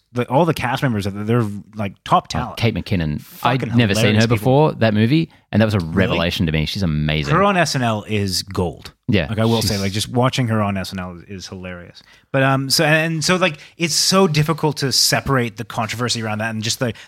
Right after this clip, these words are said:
Speaker 1: the disgusting internet trolls, um, from whether that movie was actually good or bad. And, and, um, but I think it's just, you know, sometimes movies don't click, they're not profitable, i-, they get rebooted,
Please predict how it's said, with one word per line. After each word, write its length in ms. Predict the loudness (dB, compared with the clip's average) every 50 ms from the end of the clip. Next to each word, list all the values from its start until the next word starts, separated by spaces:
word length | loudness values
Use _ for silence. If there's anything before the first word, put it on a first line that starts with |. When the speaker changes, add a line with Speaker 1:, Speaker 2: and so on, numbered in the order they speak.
| _ -6
Speaker 1:
the 120 | -6 -6 -8 _ -20 -20 _ _ _ _ _ _ -20 -12 -8
disgusting 560 | -4 -2 -2 0 0 0 0 0 -4 -6 -4
internet 400 | -4 -4 -4 -2 -2 -2 -4 -2
trolls, 760 | -2 -2 0 2 4 4 4 2 0 -2 -6 -6 -8 -8 -8 -10 _ _ _ _ _ -4
um, 300 | -2 0 0 -2 -4 -8
from 360 | -6 -2 0 0 0 0 0
whether 200 | 0 0 0 0
that 140 | -2 -2 -2
movie 180 | -2 -4 -2 -2
was 200 | -4 -4 -6 -6 -4 -2
actually 480 | -2 -2 -2 -2 -6 -8 -8 -8 -8 -10
good 260 | -8 -8 -6 -6 -6
or 100 | -6 -8
bad. 320 | -6 -6 -4 -4 -2 -4 -4
And, 160 | -6 -10 -10
and, 400 | -8 -8 -8 -6 -8 -8 -10 -14 _ _ _ _ _ _ _ _ _
um, 540 | -4 -2 0 0 0 0 0 -2 -2 -4 -6 -10 -8 -4
but 120 | 0 0
I 80 | 2 2
think 160 | 2 0 0
it's 180 | -2 -2 0
just, 240 | 0 0 -2 -2 -6 _ _ _ _ _ _ _ _ _ _ 2
you 80 | 2
know, 120 | 4 4 2
sometimes 680 | 2 0 0 0 0 0 2 2 2 2 2 0 2
movies 280 | 2 2 4 4 2 2
don't 160 | 2 -2 0
click, 220 | -2 -2 -2 -2
they're 100 | -2 -2
not 200 | -2 -2 -4 -2
profitable, 540 | 0 0 0 0 -2 -4 -4 -4 -4 -4 -6 -8
i-, 160 | -10 -12 -10 -6
they 120 | -6 -6
get 160 | -6 -6 -4 -4
rebooted, 520 | -2 0 2 2 2 2 2 0 -2 -10